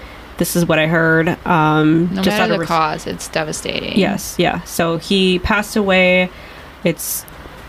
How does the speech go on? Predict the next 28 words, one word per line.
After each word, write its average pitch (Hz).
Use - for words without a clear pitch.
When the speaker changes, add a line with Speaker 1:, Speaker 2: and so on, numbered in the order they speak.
Speaker 1:
horrible. 175
Um, 160
the 180
community's 160
really 165
sad 156
about 156
it, 160
and 165
w-, 156
we're 170
here 160
for 160
the 170
family. 170
We're 160
here 160
for 165
friends, 165
anybody 160
that 156
knew 175
him. 175
He 175
was 165
a 160
lovely 160
person. 160